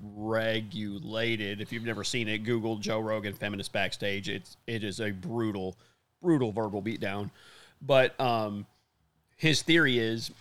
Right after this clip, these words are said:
is that because you couldn't get a man anyway, you know, you went through high school, you got picked on, you're overweight, you can't control your diet. A lot of this probably stems from some depression, whatever the case is. And so,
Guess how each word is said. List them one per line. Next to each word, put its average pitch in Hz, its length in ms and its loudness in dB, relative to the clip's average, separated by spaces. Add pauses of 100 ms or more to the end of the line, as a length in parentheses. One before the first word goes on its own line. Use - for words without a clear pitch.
(800)
is 143 140 4
that 143 160 4
because 139 520 6
you 143 100 6
couldn't 131 420 2
get 127 120 4
a 120 40 4
man 120 340 2
anyway, 113 720 4 (360)
you 131 120 0
know, - 20 4
you 127 140 2
went 143 140 4
through 151 100 0
high 123 180 6
school, 127 240 0
you 123 80 2
got 131 220 2
picked - 260 -2
on, 120 300 0
you're 113 160 0
overweight, 117 500 2
you 104 100 -6
can't 127 220 -2
control 127 220 -2
your 120 140 0
diet. 110 320 2
A - 20 -2
lot 143 140 0
of 147 40 -2
this 127 120 -4
probably 127 200 0
stems 123 260 -2
from 120 300 -8
some 117 400 -4 (160)
depression, 123 840 0
whatever 123 200 0
the 113 60 -6
case 113 280 -2
is. 113 200 -4 (720)
And 147 120 -2
so, 123 360 2